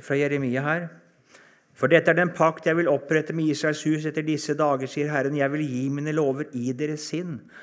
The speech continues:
skrive dem i deres hjerter, og jeg vil være deres Gud, og de skal være mitt folk." Det er, sånn er loven, moralloven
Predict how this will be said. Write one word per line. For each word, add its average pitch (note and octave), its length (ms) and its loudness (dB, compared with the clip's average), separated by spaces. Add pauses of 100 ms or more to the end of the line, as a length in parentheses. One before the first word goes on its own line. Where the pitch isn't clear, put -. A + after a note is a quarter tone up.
(160)
skrive C#3+ 680 0
dem B2 380 -4
i B2+ 100 -4
deres B2+ 460 -4
hjerter, C3 480 -8 (560)
og B2 160 0
jeg A#2 260 2
vil B2+ 220 -2
være A#2+ 400 -2
deres B2 400 -4
Gud, A#2 240 -4
og A#2 160 -4
de A2 160 -6
skal A#2 260 -8
være A2+ 320 -6
mitt A2+ 540 -8
folk." - 640 -14 (1400)
Det C#3 240 2
er, E3 340 -2 (1400)
sånn D3+ 320 -2
er G3 160 4
loven, D3 560 6 (720)
moralloven E3 1000 4